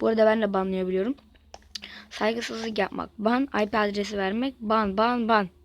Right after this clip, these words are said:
İşte bu. İşte bu. Ee, yetkililer. Şu anda burada benim adım yok. Ee, Joe Uğur Reis. O benden sonra geldi. Onu yazdık. Neyse ben kendi ismimi böyle aynısıyla yazarım.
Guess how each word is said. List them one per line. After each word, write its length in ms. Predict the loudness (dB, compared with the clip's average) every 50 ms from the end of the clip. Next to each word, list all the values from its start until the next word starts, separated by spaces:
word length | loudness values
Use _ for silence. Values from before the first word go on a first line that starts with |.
| _ _ -16
İşte 260 | -12 -8 -6 -4 -2 -2
bu. 120 | -4 -4 -6 -10 -18 -20 -20 -20 _ _ _ _ -18 -18 -18 -18 _ _ _ -12
İşte 240 | -6 -2 2 4
bu. 400 | 6 8 8 8 6 4 2 0 -2 -6 -12 -18 -20 -20 -20 -20 -20 -20 -10 _
Ee, 60 | -2 0
yetkililer. 840 | 0 0 0 0 0 0 0 -2 -2 -2 -2 0 0 0 0 -2 -4
Şu 160 | -4 -4 -2
anda 220 | -2 -2 -2 -2
burada 200 | -2 -2 -2 0
benim 200 | 0 -2 -2 -2
adım 260 | -2 -2 -2 -4 -4 -4
yok. 260 | -4 -6 -8 -12 -18 -18 -18 -18 -18 -18 -20 _ _ _ _ _ -20 -20 _ _ _ _ _ _ -4
Ee, 360 | -2 0 0 0 -2 -4 -6 -8 -12 _ -6
Joe 420 | -2 0 2 4 4 4 2 0 -2 _ _ _ _ _ _ -8 -8 -6 -8 -10 -14 _ _
Uğur 240 | 0 2 2 2 2
Reis. 460 | 0 -2 -2 -4 -6 -6 -10 -10 -8 -4
O 120 | -2 0 0
benden 220 | 2 2 0 0
sonra 200 | -2 -2 -2 -2
geldi. 220 | 0 0 -2 0 0
Onu 200 | -2 -2 -2 -2
yazdık. 320 | -2 -2 -4 -6 -8 -10 -10 -12 -16 -18 -12 -10
Neyse 200 | -6 -4 -2 -2
ben 100 | 0 -2
kendi 240 | -2 0 0 -2 -2
ismimi 380 | -2 -6 -6 -6 -4 -4 -2 0
böyle 200 | 0 0 0 0
aynısıyla 440 | -2 -4 -6 -6 -10 -10 -8 -6 -6
yazarım. 300 | -6 -6 -8 -10 -10